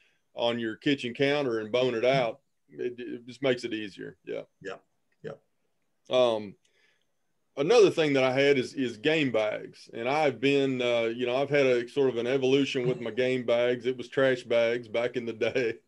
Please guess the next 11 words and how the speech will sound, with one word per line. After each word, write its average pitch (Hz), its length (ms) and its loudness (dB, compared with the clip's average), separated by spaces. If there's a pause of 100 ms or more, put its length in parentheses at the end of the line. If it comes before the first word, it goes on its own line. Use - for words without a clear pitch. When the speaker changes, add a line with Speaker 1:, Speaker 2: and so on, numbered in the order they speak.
(380)
Speaker 1:
Um, 113 400 -2 (560)
but 147 260 6
it, - 460 -16
it 185 240 4
is 139 300 0 (200)
definitely 151 540 2
worth, 113 420 0
and 120 120 -6
you 180 140 -4
can 123 160 -2
spend, 143 640 -2